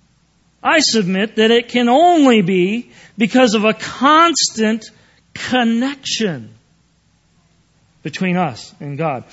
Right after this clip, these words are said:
You know, it baffles the angels to consider how little, I was gonna say how much, but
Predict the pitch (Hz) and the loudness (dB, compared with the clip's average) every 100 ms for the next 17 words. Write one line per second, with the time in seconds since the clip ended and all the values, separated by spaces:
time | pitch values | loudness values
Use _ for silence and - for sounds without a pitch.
0 | - - - 233 403 359 320 - 269 349 | -20 -20 -6 -2 0 0 -2 -8 -10 -8
1 | 175 233 285 302 269 180 202 190 208 240 | -2 -2 -2 -4 -8 -4 -4 -2 -4 -4
2 | 247 - _ _ _ _ _ _ _ - | -8 -14 _ _ _ _ _ _ _ -20
3 | - - 208 196 196 - 196 208 220 - | -16 -6 -6 -4 -6 -4 -6 -6 -8 -12
4 | - - - 202 208 190 - 175 185 202 | -20 -14 -4 0 0 -4 -8 -4 -4 -4
5 | 226 - 160 160 156 208 180 - 156 143 | -6 -8 -8 -6 -6 -8 -8 -8 -8 -8
6 | 160 160 196 - 160 | -8 -6 -8 -8 -10